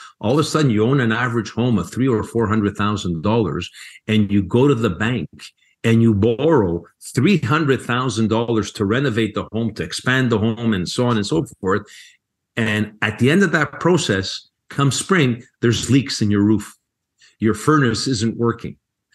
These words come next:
The driveway is full of holes. This is, just so we get a clear understanding, this is what has happened in Canada. Show me if our productivity is up, if our infrastructure is ready for economic growth. Show me, uh,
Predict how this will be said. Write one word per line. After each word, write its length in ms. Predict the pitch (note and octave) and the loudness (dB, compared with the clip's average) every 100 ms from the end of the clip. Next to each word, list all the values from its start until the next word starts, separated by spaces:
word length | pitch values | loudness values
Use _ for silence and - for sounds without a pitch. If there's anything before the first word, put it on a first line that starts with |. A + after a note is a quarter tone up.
| - | -16
The 140 | F#2+ A#2 | -6 -4
driveway 540 | G2+ C3+ D3+ A#2+ A#2 | 0 2 4 4 2
is 200 | G#2+ G#2 | 2 -2
full 240 | - B2+ A#2+ | -4 0 0
of 60 | |
holes. 580 | - C#3 B2 - F#2 - _ _ _ _ _ _ _ _ _ _ _ _ - | 0 0 0 -2 -12 -20 _ _ _ _ _ _ _ _ _ _ _ _ -10
This 260 | D#3+ - | -6 0
is, 160 | D3+ - | 0 0
just 260 | E3 D#3 | -4 -2
so 120 | - C#3+ | 0 0
we 180 | C3+ | 0
get 240 | A2+ B2 C3 | -2 0 -2
a 60 | |
clear 260 | - C3 C#3 | -2 -2 0
understanding, 640 | A#2 F2+ - - C3+ G#2 - - C#3+ | -2 -6 -10 -10 -6 -6 -8 -6 0
this 200 | D#3 D#3 | 0 0
is 140 | A#2 | 0
what 120 | B2 | 0
has 160 | A#2 - | 0 -2
happened 380 | A#2+ A#2 A2+ G#2 | -2 -2 -2 -2
in 120 | G2+ | -2
Canada. 420 | B2+ C3 F#2 D2+ - - | -2 0 0 -4 -14 -12
Show 340 | - - F3+ G3+ | -6 0 2 4
me 340 | G3 A#2 A#2+ _ _ - | 4 2 -4 _ _ -8
if 160 | G2+ G#2+ | -6 -4
our 160 | G2 | -4
productivity 800 | - A2 F#2+ - D3+ D3+ D3 C#3 | 0 0 -2 -2 -2 0 0 0
is 140 | A2+ G#2+ | 0 0
up, 260 | G#2+ - _ _ - | -4 -8 _ _ -16
if 140 | - | -10
our 160 | D#2 - | -8 0
infrastructure 720 | D3+ D3+ D3 - C3 - B2+ | 0 2 -2 0 -2 -2 -4
is 120 | G2+ | 0
ready 320 | A2+ G#2 A2 | -2 0 -2
for 200 | G#2 G#2 | -2 -4
economic 720 | F#2 G2 F#2 - G2 G2 E2+ | -4 -6 -10 -6 -4 -2 -2
growth. 360 | F#2+ F#2 F#2 - - - | -2 0 -2 -6 -20 -12
Show 240 | - - F3 | -4 0 2
me, 220 | E3 B2 | 2 2
uh, 120 | B2+ | -4